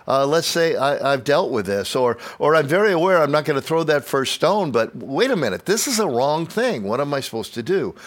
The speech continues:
So let's talk briefly about the sin of a fellow Jesus follower. After I've dealt with a, a log in my own eye, there's still a speck in someone else's eye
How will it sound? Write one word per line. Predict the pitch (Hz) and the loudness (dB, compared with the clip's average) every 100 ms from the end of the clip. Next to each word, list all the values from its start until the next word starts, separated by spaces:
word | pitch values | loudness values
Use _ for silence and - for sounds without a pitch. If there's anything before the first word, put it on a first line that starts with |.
| - - | -20 -10
So | - 190 | -2 2
let's | 240 247 | 2 0
talk | 277 277 | -4 -4
briefly | 170 139 151 - 127 | 0 0 0 2 0
about | 104 117 110 | 2 -2 -2
the | 120 | -6
sin | - 139 165 | -2 -2 -2
of | 135 | -2
a | 120 | -4
fellow | - 110 104 117 | -2 -2 0 -2
Jesus | 123 170 240 202 139 | -4 -6 -6 -6 -8
follower. | - - 78 80 73 76 _ _ _ _ _ _ - | -6 -6 -6 -8 -12 -16 _ _ _ _ _ _ -4
After | 135 170 | -2 2
I've | 175 190 | 2 4
dealt | 220 196 | 2 2
with | 175 | 2
a, | 165 151 - | 2 0 0
a | 135 | 0
log | 127 143 180 202 | 2 2 2 2
in | 190 | 2
my | 165 160 | 2 2
own | 160 208 | 2 2
eye, | 180 135 135 | 2 2 2
there's | 139 135 | 0 -2
still | - 196 | -4 -2
a | 196 | -2
speck | - - 165 135 120 | -2 0 0 0 -4
in | 113 | -4
someone | 143 135 139 | -4 -2 0
else's | 151 151 131 | -2 -2 -4
eye | 104 95 98 | 0 0 -2